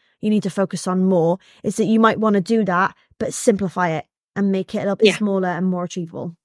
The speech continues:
Speaker 2: I think that's exactly it. That's what I've been trying to do this week, actually, is look at, like, what's gonna, what are the few things that are gonna make the most difference, and let's just focus on them, because I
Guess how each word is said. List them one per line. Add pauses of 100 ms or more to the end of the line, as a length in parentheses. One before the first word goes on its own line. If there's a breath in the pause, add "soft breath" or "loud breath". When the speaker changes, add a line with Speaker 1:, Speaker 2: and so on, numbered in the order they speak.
(960)
Speaker 2:
I
think
that's
exactly
it. (320)
That's
what
I've
been
trying
to
do (360)
this
week,
actually, (160)
is
look
at,
like, (1300)
what's
gonna,
what
are
the (120)
few
things
that
are
gonna
make
the
most
difference, (760)
and
let's
just
focus (140)
on
them,
because
I